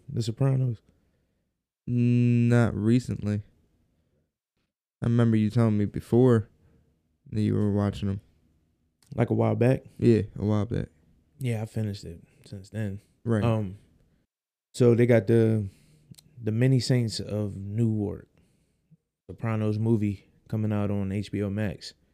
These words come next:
Speaker 1: I
Speaker 2: Okay.
Speaker 1: think the first.
Speaker 2: Okay.
Speaker 1: And, like, my mom was just in town, and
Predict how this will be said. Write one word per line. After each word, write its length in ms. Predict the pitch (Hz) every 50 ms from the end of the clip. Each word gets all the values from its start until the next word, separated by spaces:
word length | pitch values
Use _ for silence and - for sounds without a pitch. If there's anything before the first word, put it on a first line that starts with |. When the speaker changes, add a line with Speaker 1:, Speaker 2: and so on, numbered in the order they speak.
| _ _ -
Speaker 1:
I 40 | -
Speaker 2:
Okay. 220 | 120 135 135 - 123
Speaker 1:
think 100 | 135 143
the 60 | -
first. 400 | - - 110 95 78 - - - _ _ _ _ _ _ -
Speaker 2:
Okay. 340 | - 123 139 - 135 135 147 - _ _ _
Speaker 1:
And, 100 | - 101
like, 260 | 98 95 98 95 - 160 180 196
my 100 | - 113 110
mom 260 | 110 113 113 113 110
was 100 | 110 101
just 180 | 104 110 98 107
in 120 | 107 101
town, 400 | 110 117 113 113 110 107 104 101 - _ _ _ _ _ _ _ _ - _ _ _
and 160 | 104 95 95